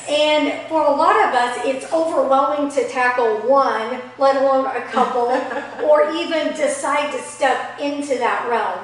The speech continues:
Speaker 1: of
Speaker 2: Uh-huh.
Speaker 1: entrepreneurship. So what, how did it happen for you?
Speaker 2: Well, I've always been an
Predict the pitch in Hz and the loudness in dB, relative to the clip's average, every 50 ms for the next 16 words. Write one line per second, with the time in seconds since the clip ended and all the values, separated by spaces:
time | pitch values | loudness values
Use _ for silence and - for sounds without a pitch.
0 | - - - - - 247 233 208 214 214 214 - 202 - 220 226 226 220 220 208 | -12 -14 -8 -2 2 2 4 4 2 0 -2 -4 -6 -6 -6 -6 -4 -4 -6 -8
1 | - - 202 202 214 214 208 196 180 - 214 185 185 - - - - - - - | -8 -8 -10 -8 -8 -6 -6 -8 -8 -8 -6 -6 -6 -8 -10 -14 -18 -20 -20 -20
2 | - - - - - 330 311 311 277 269 294 330 415 427 - - - - - - | -20 -20 -16 -6 -2 0 2 2 2 2 4 4 2 2 -2 -4 -8 -12 -12 -6
3 | - 320 370 - 539 539 466 403 - 320 381 381 381 370 311 - 302 269 254 - | 0 2 2 4 4 4 2 2 0 0 0 0 -2 -4 -6 -6 -6 -6 -6 -6
4 | - - - - - - - _ _ - - - - _ _ - 196 208 - - | -8 -10 -14 -18 -20 -20 -20 _ _ -20 -20 -20 -20 _ _ -8 -6 -6 -4 -6
5 | 185 180 185 220 233 247 240 233 220 - - 202 196 185 175 160 | -6 -6 -4 -2 -2 -2 -2 -4 -6 -6 -6 -6 -6 -6 -6 -6